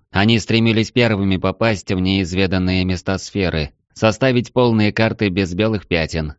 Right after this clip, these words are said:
каталогизировать новые фракции Н П С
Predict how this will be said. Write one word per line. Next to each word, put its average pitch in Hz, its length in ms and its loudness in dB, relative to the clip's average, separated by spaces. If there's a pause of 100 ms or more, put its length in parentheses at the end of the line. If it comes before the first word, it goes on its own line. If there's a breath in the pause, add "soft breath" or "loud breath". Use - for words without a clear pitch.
(100)
каталогизировать 101 1040 0
новые 92 440 0
фракции 92 580 -4
Н 85 140 -4
П 95 260 0
С - 160 -10